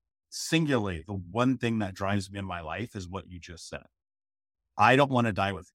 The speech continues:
any regret ever. So I will face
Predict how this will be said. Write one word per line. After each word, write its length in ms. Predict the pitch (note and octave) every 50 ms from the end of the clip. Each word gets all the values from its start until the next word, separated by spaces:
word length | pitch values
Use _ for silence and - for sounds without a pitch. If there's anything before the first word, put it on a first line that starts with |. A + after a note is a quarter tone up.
| _ _
any 240 | G#2+ A2 G#2+ G#2 G2
regret 420 | F2 F2+ F2+ D#2 E2 F2+ F#2+ F#2 _ _ _ _ _ _ _ _ _ _ _ _ _ _ _ -
ever. 480 | A2 G#2 G2 - G2+ F#2+ E2 - - _ _ _ _ _ _ _ _
So 200 | - - C3 A#2
I 100 | G#2+ A#2
will 140 | B2 B2+ A#2
face 380 | G2+ - G#2+ G2 G2 - -